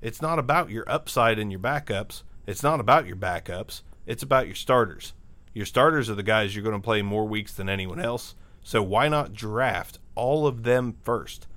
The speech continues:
I fill my, I fill my starting lineup first and foremost. If, if I have three wide receivers and one running back,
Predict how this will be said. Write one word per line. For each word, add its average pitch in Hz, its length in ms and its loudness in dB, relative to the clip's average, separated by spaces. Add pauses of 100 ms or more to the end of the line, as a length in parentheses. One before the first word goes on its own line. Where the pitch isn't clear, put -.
(520)
I 135 140 6
fill 156 240 4
my, 135 200 8
I 135 200 4
fill 165 240 4
my 139 320 6
starting 135 380 0
lineup 110 500 2 (340)
first 139 300 2
and 113 100 -8
foremost. 98 560 -2 (420)
If, 110 180 -2
if 113 240 0
I 151 220 6 (100)
have 135 400 2 (240)
three 127 260 -2
wide 139 280 2
receivers 135 500 -4
and 101 140 -4
one 131 160 2
running 139 280 2
back, 160 320 -2